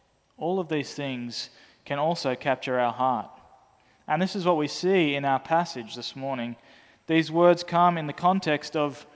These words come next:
religious practice. Jesus says these words to them at the end of a, a long talk,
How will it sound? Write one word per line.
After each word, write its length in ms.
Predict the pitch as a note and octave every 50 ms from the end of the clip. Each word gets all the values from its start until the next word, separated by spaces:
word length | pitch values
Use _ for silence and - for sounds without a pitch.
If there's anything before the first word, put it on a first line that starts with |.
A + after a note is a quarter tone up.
| - - _ _ -
religious 600 | - D3+ D#3+ D#3 D#3+ F3+ G3 F3+ F3 F#3 F3 -
practice. 880 | - - D#3+ E3 F#3 A3 - - - A2+ - - - - - - - - _ _ _ _ _ _ _ _ _ _ _ _ _ _ _ -
Jesus 360 | - F3 F3+ F3 F#3 F3 E3
says 460 | - F#3+ F#3 F3+ F3 E3 D#3+ - - - - - - - _ - -
these 240 | E3 F#3 G#3+ F#3 F3
words 320 | D#3+ D#3+ D#3+ D#3+ D#3+ -
to 100 | - D#3+
them 240 | D#3 D#3+ D#3+ D#3+ E3
at 160 | D#3+ D#3 D3+
the 140 | D#3 D#3 D3+
end 260 | D#3+ F3 F#3 F#3 F3
of 100 | D#3 C#3
a, 200 | D3 C#3+ C#3 - - -
a 100 | D#3 D#3
long 460 | D#3+ D#3+ E3+ F#3 G3+ G#3+ G#3+ G3+ G3
talk, 560 | - - F3 F#3 G#3 G3 D3 A#2+ - -